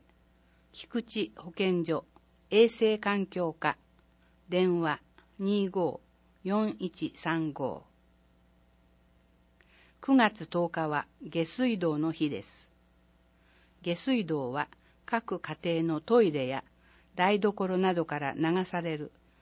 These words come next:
汚れた水を安全無害のきれいな水に変え、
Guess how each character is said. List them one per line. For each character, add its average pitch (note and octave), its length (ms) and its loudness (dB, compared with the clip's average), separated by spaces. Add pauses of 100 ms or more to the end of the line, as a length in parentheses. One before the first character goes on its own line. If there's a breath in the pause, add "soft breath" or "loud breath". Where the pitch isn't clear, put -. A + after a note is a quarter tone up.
(180 soft breath)
汚 F#3 280 4
れ A#3 100 6
た A3+ 160 0
水 F#3+ 300 0
を F3+ 260 0
安 G#3+ 300 2
全 G3+ 360 0
無 G#3 120 0
害 E3+ 280 0
の D#3 200 -2 (380 soft breath)
き - 140 -4
れ A3+ 140 6
い F#3+ 80 2
な D#3+ 160 2
水 D#3+ 260 2
に E3+ 220 0
変 D#3+ 160 0
え、 - 160 -6